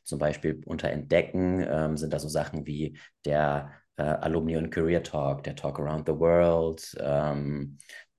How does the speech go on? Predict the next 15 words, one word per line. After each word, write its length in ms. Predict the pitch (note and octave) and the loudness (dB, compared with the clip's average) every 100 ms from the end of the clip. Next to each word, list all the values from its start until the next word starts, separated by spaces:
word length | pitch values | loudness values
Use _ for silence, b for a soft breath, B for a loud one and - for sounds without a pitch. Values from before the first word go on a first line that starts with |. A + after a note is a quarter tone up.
| _ | _
das 520 | - D2 - - - - _ _ _ _ | -2 -2 -2 -10 -12 -14 _ _ _ _
Career 260 | - F#2 G2 | -2 4 6
Center 380 | G2 F2 F2 E2 | 6 4 4 2
Events, 1080 | D#2+ D2+ D#2 D2+ D2+ D2+ D2 C#2+ - - - | 2 0 0 0 -2 -4 -8 -8 -8 -10 -2
solche 300 | D#2+ E2 E2+ | 0 0 -2
Sachen 600 | D#2 D#2 - D#2 D2+ D2+ | -2 -2 -4 -4 -4 -4
oder 180 | D2 C#2+ | -6 -6
das, 300 | - - - - | -6 -8 -12 -10
äh, 180 | C#2+ | -8
Karriereforum. 1120 | C#2 D#2 G2 F#2+ E2 F2+ E2+ E2 E2 D#2+ D#2 D#2 b b _ _ - | -4 2 2 2 -2 0 0 0 -2 -2 -4 -8 b b _ _ -6
Ähm, 520 | D2 C#2+ C#2+ C#2 G1+ | -2 -2 -2 -4 -4
unter 500 | - D2 D2+ D2 D2 | -6 -6 -2 0 0
dem 240 | C#2 C#2 C#2 | 0 -2 -2
Aspekt, 580 | - - D2+ C#2+ - | -6 -4 -4 -4 -8
äh, 360 | - D2 C#2+ C#2+ | -4 -2 -2 -4